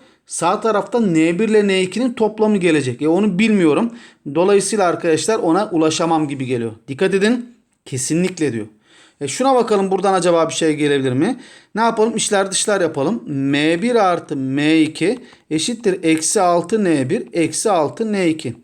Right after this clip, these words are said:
Ha, buna ulaşabilir miyim bakalım arkadaşlar? E, buna da ulaşmamız zor gibi değil mi? Çünkü taraf tarafa toplasam ben ne geliyor? Bakın burada.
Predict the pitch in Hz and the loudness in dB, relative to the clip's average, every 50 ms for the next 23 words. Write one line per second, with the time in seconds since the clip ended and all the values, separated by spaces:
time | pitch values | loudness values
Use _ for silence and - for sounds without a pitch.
0 | _ _ _ _ _ _ - - 131 127 127 131 160 202 247 254 247 233 214 - | _ _ _ _ _ _ -10 -8 -8 -6 -4 -2 0 2 4 4 4 4 4 2
1 | 226 196 196 190 185 175 170 170 170 156 151 - 170 156 156 151 143 135 131 - | 0 2 2 2 2 2 2 2 2 0 0 0 0 0 2 0 -2 -4 -4 -8
2 | 123 123 - - 196 233 233 233 - - - _ _ _ - 131 123 147 180 202 | -8 -8 -4 -4 -4 -4 -4 -6 -16 -20 -20 _ _ _ -8 -4 -2 0 0 2
3 | 208 202 185 175 170 160 160 - 156 151 151 135 123 143 147 143 135 127 127 131 | 2 2 2 2 2 0 0 -2 -2 -2 -2 -2 -2 -2 0 0 -2 -4 -2 -2
4 | 202 220 165 - - - _ _ _ - 196 190 208 190 - 170 170 190 185 185 | 0 0 0 -2 -4 -12 _ _ _ -8 -6 -6 -4 -2 0 0 0 0 0 0
5 | 202 190 185 185 208 202 196 190 175 180 196 180 - 202 185 175 165 175 170 175 | 0 0 0 0 -2 -2 0 -2 -2 0 -2 -2 0 0 0 2 2 2 2 2
6 | 190 220 226 - 190 170 147 147 165 151 143 131 135 147 143 139 139 131 139 156 | 2 0 2 2 2 2 4 2 2 2 0 -4 -4 -4 -4 -4 -2 -2 -2 -2
7 | 208 247 - | -2 -4 -8